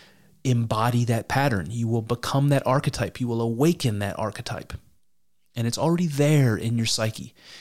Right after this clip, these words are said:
You can think about this if you're familiar with, like, epigenetics. We have junk D N A. We have all this D N A that doesn't seem to be, um, used. It's not, it's not making the proteins. There's other, other pieces of our D N A that are doing that,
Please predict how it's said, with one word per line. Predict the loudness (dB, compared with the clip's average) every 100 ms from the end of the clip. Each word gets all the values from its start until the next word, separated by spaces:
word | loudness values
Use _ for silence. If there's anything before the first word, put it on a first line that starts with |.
| -20 -16 -10
You |
can | -8
think | -6 -4
about | -2 -2 0
this | 2 2 -2 -4
if | -6 -2
you're | -2
familiar | 0 0 2 2 2
with, | 0 -2 -6 -8
like, | -12
epigenetics. | -6 -4 -4 -2 -2 -2 -4 -6 -6 -8 _ _ _ _ _ _ -4
We | 0
have | 0
junk | 0 0 -2
D | -2 -2
N | 0
A. | 0
We | -2
have | -2
all | 0 0
this | -2
D | -2 -2
N | 0
A | 0 -2 -6 -18 -20 -10
that | -6 -6 -2
doesn't | -2 0
seem | -2 -2
to | 0
be, | 0 -2 -4 -10 -14
um, | -6 -4 -4 -8 -16 -18 -12
used. | -2 0 0 -2 -6 -6 -8 -14 _
It's | -4
not, | -2 -2 -6 -20 -20 -10
it's | -6 -4
not | -2
making | 2 2 2 0
the | 2 0 0 -2
proteins. | 0 0 0 -6 -6 -6
There's | -2
other, | 0 0 0 0
other | 0 2
pieces | 0 -2 -2
of | -2
our | -2
D | 0 2
N | 2
A | 2
that | 0
are |
doing | 0 4 4 4
that, | 0 -2